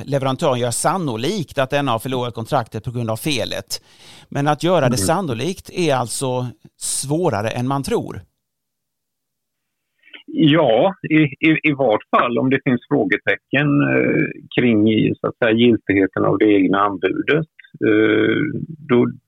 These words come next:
Speaker 2: då uppstår ju en, en problematik här. Och, men, men, men, eh, det, det, det som är intressant här och, och som gör det här fallet,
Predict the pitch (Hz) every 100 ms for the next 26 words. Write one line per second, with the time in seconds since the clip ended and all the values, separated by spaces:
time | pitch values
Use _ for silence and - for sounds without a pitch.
0 | - 123 135 185 - - 104 135 139 131
1 | 123 117 113 120 120 110 120 117 - 123
2 | 151 135 98 107 _ _ - 110 107 _
3 | _ - - - - - - 120 120 120
4 | _ 101 139 139 135 135 143 143 147 131
5 | 80 76 - - - 82 151 127 - 143
6 | - 147 127 131 131 127 123 123 120 -
7 | - - 131 120 139 - 135 190 220 120
8 | 104 - 110 - 87 90 113 110 - 110
9 | - 110 104 104 107 101 - - 101 101